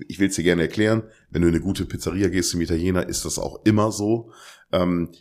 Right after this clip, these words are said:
du hast das Problem, wenn du den Käse na-, zuletzt oben drauf machst,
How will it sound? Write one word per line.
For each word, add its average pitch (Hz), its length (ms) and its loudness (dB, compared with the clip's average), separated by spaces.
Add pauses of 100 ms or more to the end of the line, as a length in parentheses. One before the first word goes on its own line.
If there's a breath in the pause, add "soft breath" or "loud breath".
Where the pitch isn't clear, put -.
(300 soft breath)
du 90 120 0
hast 101 180 4
das 95 160 0
Problem, 95 360 2
wenn 92 100 4
du 87 80 -2
den 85 120 0
Käse 95 320 -2
na-, 98 260 2
zuletzt - 640 0
oben 87 220 0
drauf 80 320 0
machst, 107 380 -2